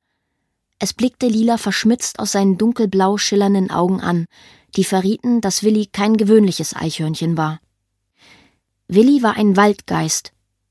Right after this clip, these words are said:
allerdings einer, der lieber unter einem Dach als in einer Baumkrone schlief. „Steh auf, wir haben viel zu tun.“ Mit Schwung warf Lila die Türen ihres Kleiderschranks auf.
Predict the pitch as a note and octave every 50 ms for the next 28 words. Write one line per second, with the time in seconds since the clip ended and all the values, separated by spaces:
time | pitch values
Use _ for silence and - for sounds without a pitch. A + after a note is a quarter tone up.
0 | _ _ _ _ _ _ G3+ A3 A3 A3 G#3 A3+ A3+ G#3 - - A3 A#3 A#3 A#3
1 | A3+ A3+ - - _ _ - G#3 G#3 A3 G#3+ A3 G3+ - G3 G3 F#3+ - F#3 G3
2 | F#3+ F#3+ - G#3 G3 F3 E3 - - - E3 D#3+ - F3 E3+ E3 E3 E3+ E3 -
3 | E3 D#3+ E3+ E3 - - - E3+ E3+ E3 D#3+ - - E3 E3 E3 - - - _
4 | _ _ _ _ _ _ _ _ _ _ _ _ _ _ _ _ _ _ _ _
5 | _ - - - B3 - B3+ C4+ A#3 - - - _ _ _ _ - G#3 G#3+ A3+
6 | A3 G#3+ - C#4+ D#4+ D#4+ - D4+ A#3+ - A#3+ A3 G3 E3 C#3+ - _ _ _ _
7 | _ _ _ _ _ _ _ _ _ _ _ _ _ - G3+ - - - - G#3
8 | A#3 C4 C#4 C#4 B3+ A3 G#3 G3+ G3 - - G#3+ A3 A3 G#3 G3 G3+ G3 - -
9 | G#3 G3+ G3+ G#3 G3+ G3+ G3 F#3+ F#3 - - - F3 F3 E3 D#3+ D#3 - - D#3+
10 | D#3+ D#3+ - - - E3+ E3+ D#3+ - -